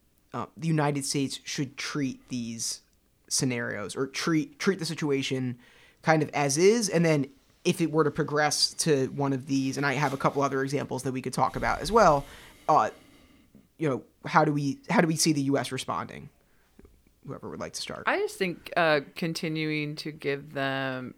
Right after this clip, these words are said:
Speaker 2: you know, the weaponry that they need, right? The support that they need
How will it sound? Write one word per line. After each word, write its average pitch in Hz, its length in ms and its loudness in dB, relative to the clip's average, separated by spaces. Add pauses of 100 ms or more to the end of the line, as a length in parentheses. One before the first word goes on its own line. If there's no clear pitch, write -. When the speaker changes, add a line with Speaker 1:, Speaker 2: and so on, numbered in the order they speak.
Speaker 2:
you 139 120 -6
know, 123 280 -6 (340)
the 135 120 2
weaponry 135 480 -2
that 135 180 -2
they 143 100 -2
need, 131 400 -4 (500)
right? 147 360 -4
The 156 80 0
support 143 560 -2
that 160 160 -2
they 214 100 0
need 226 420 -2